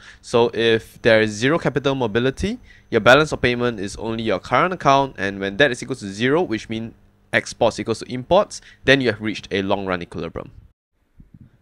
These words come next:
Okay, awesome. So it's time for the last branch of this mind map,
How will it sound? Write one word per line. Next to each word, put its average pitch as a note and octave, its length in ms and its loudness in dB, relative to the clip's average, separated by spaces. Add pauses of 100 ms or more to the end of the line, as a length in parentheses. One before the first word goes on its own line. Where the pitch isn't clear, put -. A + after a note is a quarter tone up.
(160)
Okay, D#3+ 260 4
awesome. A2+ 460 0
So A#2 340 0
it's - 180 -4
time D#3 320 6
for D3 140 2
the A#2 80 6
last A#2 400 6
branch A#2 300 6
of G2+ 100 0
this G#2+ 220 0
mind G2 180 0
map, C#3+ 180 2